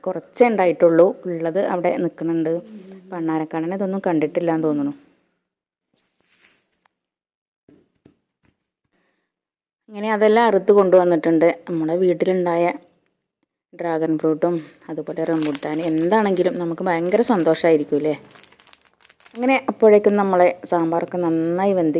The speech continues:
കിട്ടിയിട്ടുണ്ട്. അതിലേക്ക് കുറച്ച് സാമ്പാർ പൊടിയും കൂടി ഇട്ട് കൊടുക്കുകയാണ്. അതിന് ശേഷം നമ്മളൊന്ന് വറവിട്ട് കൊടുക്കുകയാണ്.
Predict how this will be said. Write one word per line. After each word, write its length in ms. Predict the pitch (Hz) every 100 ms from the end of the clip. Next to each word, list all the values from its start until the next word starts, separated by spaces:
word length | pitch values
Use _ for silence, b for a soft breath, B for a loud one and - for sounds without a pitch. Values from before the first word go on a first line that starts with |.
| 165
കിട്ടിയിട്ടുണ്ട്. 580 | 156 160 151 156 151 160 - 165
അതിലേക്ക് 380 | 151 151 147 175
കുറച്ച് 240 | 156 _ 254
സാമ്പാർ 300 | 269 190 170 160
പൊടിയും 200 | 156 151
കൂടി 120 | 156 170
ഇട്ട് 120 | - 160
കൊടുക്കുകയാണ്. 420 | 151 - 147 147 - _ _ _ _ _ _ _ _ _ _ _ _ _ _ _ _ _ _ _ _ _ _ _ _ _ _ _ _ _ _ _ _ _ _ _ _ _ _ _ _ _ _ _ _ _ _ -
അതിന് 220 | 202 214 247
ശേഷം 220 | 233 233 214
നമ്മളൊന്ന് 320 | 202 196 208
വറവിട്ട് 340 | 196 180 180 185
കൊടുക്കുകയാണ്. 460 | 185 170 - 165 175